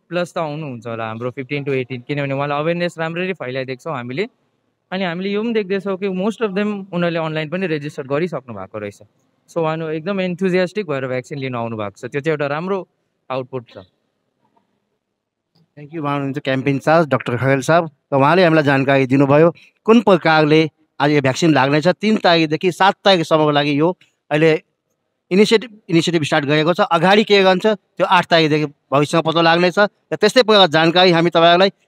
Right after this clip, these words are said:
Speaker 2: फेरि दि-, दिइबस्नेछौँ। तबसम्मलाई हेर्नुहोस् यो क्याम्पको तपाईँको तस्विर, कुन प्रकारले क्याम्प चलिरहेको छ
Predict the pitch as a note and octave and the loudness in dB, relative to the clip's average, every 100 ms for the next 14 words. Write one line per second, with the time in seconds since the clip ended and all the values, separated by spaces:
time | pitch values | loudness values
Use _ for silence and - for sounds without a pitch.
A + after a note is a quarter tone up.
0 | _ G#3 A3 F3 F3 D3 F3+ E3+ F#3 F3+ | _ 2 2 4 0 0 0 2 2 0
1 | G3+ F#3+ E3+ F3 F3+ D#3 E3 F#3+ G3+ _ | 2 4 4 4 2 4 4 2 0 _
2 | - D#3 - F3+ D#3+ F3 D#3+ D#3 D3 D3+ | -10 -6 2 2 4 0 2 0 0 -2
3 | - E3 F#3+ - _ - F#3 E3 D#3 D#3 | 0 2 0 -2 _ -4 0 0 2 2
4 | D3+ D3 D3 D#3 D3+ E3 E3+ E3+ F#3+ | 2 2 2 2 2 2 2 0 0